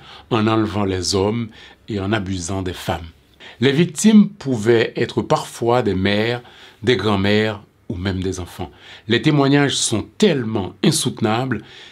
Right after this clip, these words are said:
qu'il m'est difficile de les décrire ici.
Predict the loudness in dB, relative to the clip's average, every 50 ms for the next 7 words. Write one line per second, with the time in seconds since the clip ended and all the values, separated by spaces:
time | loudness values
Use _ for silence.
0 | -20 _ -4 -2 0 0 2 0 0 -2 -2 -4 -6 -6 -4 -6 -6 -4 -4 -4
1 | -2 -2 -2 -2 -2 -4 -4 -4 -4 -6 -4 -6 -6 -6 -8 -10 -12 -10 -10 -10
2 | -10 -10 -12 -14 -14 -14 -16 -18